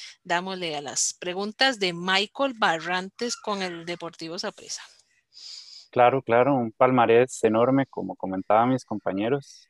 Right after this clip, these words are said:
Speaker 2: Eh, me interesaría saber ese inicio con Saprissa, eh, dado este, este contexto que ya nos, nos contaste, que, digamos, el, esa, esa, esa primera experiencia de entrar a ese camerino tan pesado, ver esos figurones,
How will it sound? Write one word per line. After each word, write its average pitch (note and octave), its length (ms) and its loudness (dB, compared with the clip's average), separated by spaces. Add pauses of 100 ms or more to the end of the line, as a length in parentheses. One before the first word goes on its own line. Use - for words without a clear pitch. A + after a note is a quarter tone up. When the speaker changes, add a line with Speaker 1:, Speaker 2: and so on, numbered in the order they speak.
Speaker 2:
Eh, G2+ 520 2
me G#2+ 140 -8
interesaría G#2 560 4
saber C#3 420 8 (280)
ese B2+ 240 4
inicio C#3+ 480 6
con C3+ 200 0
Saprissa, C#3+ 680 0 (200)
eh, G2 420 2 (460)
dado A2+ 240 10
este, B2+ 460 6 (100)
este A2+ 520 4
contexto G#2+ 440 -2
que G#2 120 0
ya G2+ 100 4
nos, B2 340 -4
nos G2 140 -8
contaste, B2+ 640 0 (800)
que, A2 300 6
digamos, A#2+ 540 2 (100)
el, A#2 260 2
esa, A#2 360 4
esa, C#3 220 4 (100)
esa C#3 200 4
primera C#3 280 6
experiencia B2+ 580 2
de - 60 4
entrar A2+ 280 6
a C3 40 8
ese C3 140 2
camerino B2 440 4
tan C3+ 180 0
pesado, A#2 540 6
ver A2 180 4
esos - 280 -2
figurones, A#2+ 680 4